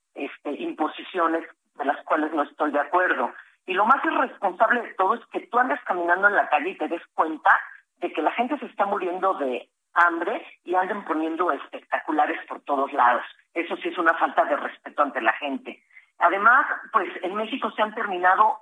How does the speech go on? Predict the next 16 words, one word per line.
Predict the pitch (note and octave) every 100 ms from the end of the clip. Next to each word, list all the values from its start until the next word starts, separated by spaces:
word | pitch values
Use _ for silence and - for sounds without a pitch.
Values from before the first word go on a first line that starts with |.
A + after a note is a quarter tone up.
| G3
más | G#3 G#3+
de | -
treinta | F#3+ G3+ G#3
hospitales | G3+ - - E3 E3 E3+
durante | - C#3 -
esta | - -
pandemia. | - C#3+ C3+ D3 G#3 D#4 - _ _ -
Hay | A3 B3
un | C4+
ventilador | A#3+ G3+ G3 F3+ E3+ F#3 A3
mexicano | A3 - - E3 E3+ F#3+
y | E3+
estamos | F3 E3+ F3+
próximos | - E3 G3 D#3+ D#3+
a |
tener | - D#3 D#3 -